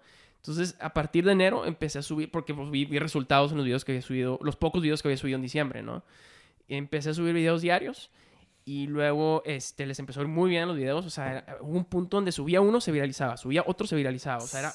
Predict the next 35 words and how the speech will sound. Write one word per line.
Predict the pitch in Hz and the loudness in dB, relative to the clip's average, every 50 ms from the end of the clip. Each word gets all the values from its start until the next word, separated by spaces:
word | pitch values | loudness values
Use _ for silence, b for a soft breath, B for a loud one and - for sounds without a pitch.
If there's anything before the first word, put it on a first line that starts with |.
| - - - | -10 -16 -16
viralizar | - 156 160 147 156 147 147 139 139 - 156 151 170 180 - - - | -12 -8 -4 -2 0 0 0 -2 -4 -4 -2 0 0 0 -2 -6 -10
constantemente. | - 180 165 160 - - 160 156 151 - 165 156 147 143 - - | -10 -10 -10 -8 -6 -6 -6 -4 -4 -4 -4 -4 -6 -8 -10 -8
Y | 143 151 147 151 147 | -4 -4 -4 -2 -2
cuando | - 165 151 156 | -2 0 2 4
hablo | 180 202 | 6 6
de | 202 | 8
viralidad, | 190 180 160 151 143 147 147 175 180 - | 8 8 6 6 6 6 4 4 4 0
hablo | 160 151 147 160 | -2 -2 -2 0
de | 170 160 147 | 0 -2 -2
tres | 131 - - 151 151 160 165 | -4 -6 -6 -6 -4 -2 2
millones | 160 156 160 165 156 | 2 4 2 2 2
de | 147 | 0
views | 139 139 143 143 | -2 -2 -2 -2
mínimo. | 139 143 143 139 123 110 98 - | -2 -2 -2 -2 -4 -8 -12 -16
O | 117 113 | -18 -16
sea, | 113 - 120 113 110 107 - | -12 -10 -8 -8 -8 -10 -12
viral, | - 131 127 135 135 139 139 | -10 -6 -4 -2 -2 -2 -4
viral, | 123 127 131 135 135 135 | -4 -4 -4 -4 -4 -4
viral, | 135 127 127 131 | -6 -6 -8 -8
viral. | 127 131 139 151 175 226 b b b b b b b - | -8 -6 -6 -6 -6 -8 b b b b b b b -10
Empecé | 139 135 - 151 143 156 | -8 -6 -4 -4 -4 -4
a | 151 | -4
subir | 151 160 156 165 | -2 -2 -2 -2
en | 170 165 | -2 -2
crecido, | 165 156 - 143 135 151 147 - | -4 -6 -4 -2 -2 -2 0 0
en | 160 151 147 143 | -2 -2 -2 -4
seguidores. | 139 147 135 131 131 147 160 285 - 311 302 - b b b b b b b b b - | -6 -8 -6 -2 2 4 4 4 2 0 -4 -12 b b b b b b b b b -10
Empecé | 151 151 151 - - 156 147 - - 156 156 160 175 175 | -10 -10 -8 -6 -6 -6 -4 -2 -2 0 2 2 0 0
a | - | -2
hacer | 175 - - 165 170 | -6 -6 -6 -4 -4
en | 180 180 | -4 -4
vivos | 170 190 202 196 208 214 | -2 -2 2 4 4 4
en | 202 185 165 | 2 0 -2
TikTok | 185 180 165 - 214 208 208 | -4 -6 -4 -4 -6 -6 -6
y | 190 170 | -8 -14